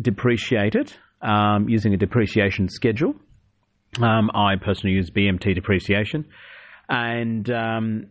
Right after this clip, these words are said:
you can depreciate, uh, sorry, you can tax deduct, uh, the expenses associated with that investment property. So some of the expenses might be council rates, water rates, electricity rates, um, rental management fees, um, and of course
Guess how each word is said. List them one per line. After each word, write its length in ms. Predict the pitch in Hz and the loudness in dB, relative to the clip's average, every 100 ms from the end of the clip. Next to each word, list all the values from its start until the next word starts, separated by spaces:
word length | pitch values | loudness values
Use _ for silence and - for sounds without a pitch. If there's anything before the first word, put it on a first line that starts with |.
| - | -8
you 140 | 135 | -6
can 240 | 117 120 104 | -2 -2 -2
depreciate, 840 | 107 - 135 - 123 110 101 - | -6 -4 -4 -2 -2 -2 -4 -4
uh, 260 | 113 104 110 | -2 0 0
sorry, 220 | 123 113 | 0 0
you 80 | 107 | 0
can 140 | 110 | -2
tax 300 | 104 110 - | 0 -4 -4
deduct, 480 | 110 101 98 - - - | -2 -2 -2 -6 -20 -4
uh, 300 | 113 104 98 | 0 2 2
the 320 | 95 101 101 - | 2 0 0 -4
expenses 920 | 120 - - 151 170 110 92 92 - - - | -8 -8 -4 -4 -2 -2 -2 -2 -8 -12 -8
associated 720 | - 110 104 - 101 92 98 | -2 -2 -2 0 0 0 0
with 140 | 101 | 0
that 100 | 98 | 2
investment 440 | 92 90 87 92 110 | 0 -2 -4 -6 -2
property. 320 | 120 - 78 | -2 -2 -8
So 140 | - | -8
some 160 | 151 220 | -2 0
of 40 | |
the 80 | 123 | 0
expenses 480 | 98 - 107 107 92 | -2 -2 -2 0 0
might 260 | 107 95 - | 0 0 0
be 200 | 98 92 | 0 0
council 380 | 107 90 - | -2 -4 -2
rates, 420 | 92 92 98 - - - - - | -2 -2 -4 -14 -20 -20 -20 -8
water 340 | 92 104 101 | 0 0 2
rates, 380 | 98 92 92 - | 2 2 0 -4
electricity 540 | 92 - 117 - 98 | -4 -2 -4 -2 -2
rates, 460 | 98 95 98 - - - - - - - | 0 0 -2 -8 -20 -20 -20 -20 -16 -4
um, 600 | 98 98 95 92 92 95 - _ _ | 0 0 0 0 -2 -4 -10 _ _
rental 240 | 117 107 101 | -2 0 2
management 460 | 101 101 107 101 | 2 0 -2 -4
fees, 580 | - 104 95 95 95 - _ - _ _ - | 0 0 2 -2 -6 -18 _ -20 _ _ -2
um, 480 | 98 98 95 98 98 | 0 2 2 0 -2
and 120 | 110 | -2
of 120 | 101 - | -2 0
course 360 | 104 95 - | 0 0 -4